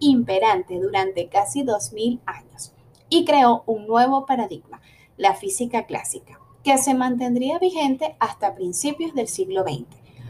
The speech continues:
cuando otro genio de su misma magnitud, Albert Einstein, formuló la teoría de relatividad.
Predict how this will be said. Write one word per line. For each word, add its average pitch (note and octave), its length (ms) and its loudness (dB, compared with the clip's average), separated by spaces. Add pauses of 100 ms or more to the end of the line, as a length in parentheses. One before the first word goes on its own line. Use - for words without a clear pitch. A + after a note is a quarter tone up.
(180)
cuando G3 340 4
otro F#3 260 0
genio A#3 400 4
de E3+ 140 -6
su - 180 -10
misma E3+ 320 -8
magnitud, C#4+ 560 0 (220)
Albert F3+ 300 0
Einstein, C4 460 2 (340)
formuló B3 680 6 (120)
la B3 240 4
teoría F#3 360 0
de A3+ 160 2
relatividad. A3+ 760 -2